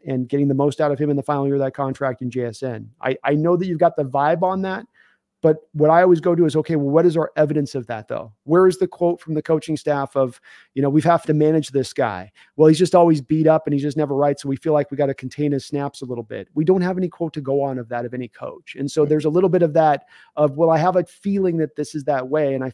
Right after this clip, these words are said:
Speaker 1: think that that's, it may be right, it may be true. I'm not trying to kick the legs out from your argument, but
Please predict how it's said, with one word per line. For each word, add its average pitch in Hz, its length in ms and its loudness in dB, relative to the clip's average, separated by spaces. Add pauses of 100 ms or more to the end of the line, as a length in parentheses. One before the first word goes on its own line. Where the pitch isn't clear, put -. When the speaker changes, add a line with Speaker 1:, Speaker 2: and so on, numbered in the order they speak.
Speaker 1:
think 165 180 -4
that 160 140 -6
that's, 160 380 -2 (960)
it 170 140 2
may 165 120 4
be 247 140 0
right, 208 460 0
it 156 100 -4
may 175 80 0
be 175 100 -4
true. 175 220 -2
I'm 156 80 0
not 165 140 -2
trying 165 160 -2
to 156 80 0
kick 165 260 -8
the 143 80 -2
legs 160 260 0
out 151 200 -2
from 151 100 -4
your 139 140 -2
argument, 147 500 -4
but 139 300 0